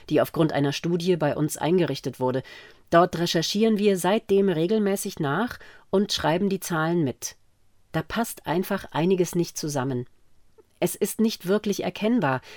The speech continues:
welcher Patient welchen Status hat. Wie werden Kreuzgeimpfte gewertet? Wo werden Geimpfte mit Symptomen eingeordnet?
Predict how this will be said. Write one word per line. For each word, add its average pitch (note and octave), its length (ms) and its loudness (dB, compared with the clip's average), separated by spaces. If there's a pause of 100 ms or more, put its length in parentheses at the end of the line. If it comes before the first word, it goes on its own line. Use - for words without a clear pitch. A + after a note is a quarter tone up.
(200)
welcher F3+ 360 2
Patient E3 560 -4
welchen D#3 320 -2
Status C#3 520 -4
hat. - 280 -12 (520)
Wie G3 220 2
werden E3+ 260 4
Kreuzgeimpfte C3 800 0
gewertet? B2 480 -2 (220)
Wo A3 240 2
werden G#3+ 320 4
Geimpfte G3+ 420 2
mit G3 160 2
Symptomen F#3 540 2
eingeordnet? C3 800 -4